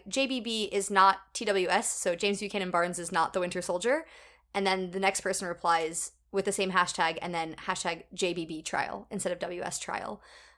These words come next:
So first of all, I just loved the way that that narrative was reflected sort of in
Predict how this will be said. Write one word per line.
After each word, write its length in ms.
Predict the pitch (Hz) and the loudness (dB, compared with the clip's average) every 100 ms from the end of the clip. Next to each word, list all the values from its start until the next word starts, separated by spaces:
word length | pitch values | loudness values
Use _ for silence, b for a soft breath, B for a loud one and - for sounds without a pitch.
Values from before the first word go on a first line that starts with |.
| B _ _ _ | B _ _ _
So 180 | - 285 | 6 6
first 240 | 330 427 | 8 4
of 60 | 453 | 8
all, 100 | 415 | 8
I 80 | 285 | 8
just 200 | 247 247 | 4 2
loved 300 | 185 175 - | 2 2 -4
the 100 | 170 | 0
way 260 | 180 175 | 2 2
that 320 | 170 170 165 - _ _ _ _ _ _ _ _ - | 2 2 2 -2 _ _ _ _ _ _ _ _ -12
that 320 | 180 185 170 | 2 4 4
narrative 560 | 196 180 190 208 226 220 | 0 2 2 2 0 0
was 160 | 202 | -2
reflected 640 | 185 180 180 180 190 180 - | -2 -2 -2 0 -2 -4 -4
sort 220 | 196 175 | -4 -2
of 180 | 170 - - | -4 -10 -8
in 360 | 185 175 175 | -6 -6 -10